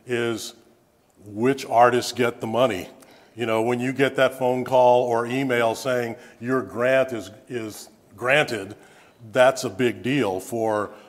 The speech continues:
uh, for any artist, whatever their, uh, you know, particular talent happens to be. So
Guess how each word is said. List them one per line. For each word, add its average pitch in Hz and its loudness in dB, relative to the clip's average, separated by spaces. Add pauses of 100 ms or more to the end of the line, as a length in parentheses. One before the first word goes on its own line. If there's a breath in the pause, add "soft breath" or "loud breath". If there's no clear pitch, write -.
(200 loud breath)
uh, 104 0
for 113 -4 (100)
any 139 0
artist, 92 -2
whatever 110 -4
their, 104 -4 (420 loud breath)
uh, 101 -4 (360)
you 123 -6
know, 95 -4
particular 113 -6
talent 131 2
happens 95 -6
to - -12
be. 92 -10 (300 loud breath)
So 127 0